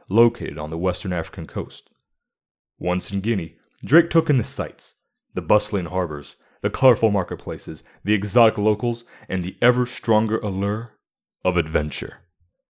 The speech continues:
Having gotten a taste of a more exciting life, how could he ever return to his humdrum existence back home? Unfortunately for Drake, however, he did return to his humdrum life, but he would not stay for long.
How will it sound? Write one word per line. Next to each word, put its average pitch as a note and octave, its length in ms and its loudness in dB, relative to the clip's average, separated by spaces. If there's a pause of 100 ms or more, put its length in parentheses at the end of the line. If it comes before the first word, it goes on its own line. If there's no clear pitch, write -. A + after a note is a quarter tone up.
(560)
Having A#2+ 280 2
gotten A#2+ 240 6
a A2 40 0
taste A#2+ 320 0
of A2 60 -2
a A2 40 2
more A#2 180 6
exciting G#2+ 480 0
life, F2 380 -4 (180)
how A#2+ 180 6
could A#2+ 140 0
he G#2+ 120 0
ever A#2 140 4
return A2 400 0
to F#2+ 120 -6
his E2 120 -4
humdrum G2 480 -2
existence F2+ 440 -4
back F2 220 -4
home? D#2 280 -8 (1160)
Unfortunately F#3 480 8
for A#2+ 120 -6
Drake, F#2+ 420 -8
however, E2 440 -12 (360)
he G3+ 120 0
did C4 140 0
return F2 260 -6
to D2 80 -12
his - 80 -12
humdrum E2 320 -8
life, B1+ 300 -16 (460)
but C3 120 0
he E3+ 40 4
would F#3+ 120 4
not G#3+ 160 2
stay F#3+ 200 2
for - 160 -4
long. G2 340 -8